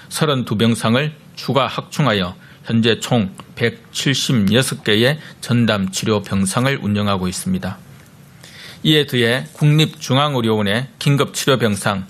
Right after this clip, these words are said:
서른 병상을 설치하였으며 이를 중환자 전담 치료 병상으로 운영할 예정입니다. 앞으로 의료 자원을 갖추고 치료 역량이 높은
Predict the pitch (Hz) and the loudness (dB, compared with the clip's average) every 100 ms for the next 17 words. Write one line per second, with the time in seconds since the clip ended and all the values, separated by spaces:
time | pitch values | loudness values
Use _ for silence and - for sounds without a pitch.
0 | - - 160 151 139 110 107 120 123 123 | -14 -6 -2 0 0 0 0 0 0 -2
1 | - 151 151 127 120 110 98 87 85 - | -2 -2 0 0 0 -2 -2 -4 -6 -14
2 | - - 117 127 131 - - - 113 117 | -10 -2 0 0 -4 -14 -14 -2 0 2
3 | 117 104 - - - 120 110 101 92 - | 2 0 -2 -8 0 2 2 0 -4 -4
4 | 120 107 98 95 107 98 113 139 143 95 | -2 0 0 -2 0 0 2 0 -2 -4
5 | 101 101 113 - 107 92 95 90 82 87 | -2 0 -2 -2 -6 0 2 0 -2 -10
6 | - - - - - - - - - - | -14 -20 -20 -20 -20 -20 -20 -20 -20 -20
7 | - - - 147 143 160 123 95 - - | -20 -20 -8 -6 -2 2 2 2 -6 -20
8 | - - - 123 139 160 147 151 151 127 | -20 -20 -8 2 4 4 2 2 2 0
9 | - - - 107 123 165 - - 147 147 | -2 -6 -4 0 0 0 -4 -2 2 4
10 | 135 160 156 143 123 117 - 95 | 4 4 2 0 -2 -4 -4 -6